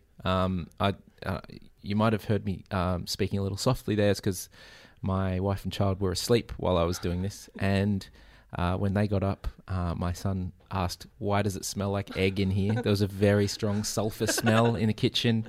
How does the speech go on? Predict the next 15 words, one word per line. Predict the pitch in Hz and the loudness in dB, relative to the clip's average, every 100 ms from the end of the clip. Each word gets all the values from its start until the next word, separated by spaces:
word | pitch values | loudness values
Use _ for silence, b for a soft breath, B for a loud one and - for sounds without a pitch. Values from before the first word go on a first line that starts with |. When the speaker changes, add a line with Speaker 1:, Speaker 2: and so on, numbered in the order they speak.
| B B B | B B B
Speaker 1:
I | - | 2
don't | 104 | 4
know | 101 95 | 6 4
if | - | 2
that | 101 - - | -2 -4 -8
was | 95 - - - | -6 -6 -10 -16
just | - 95 | -10 -10
because | - - | -10 -8
they | 92 | -4
weren't | 98 95 - | -2 -2 -4
the | 90 | -10
freshest | - 92 87 98 - | -4 0 0 -2 -2
eggs | - 98 98 104 - | 0 0 -2 -6 -8
or | - 92 95 92 - B B B B - | -4 -2 -2 -2 -6 B B B B -12
whether | 101 95 90 | -4 -2 -2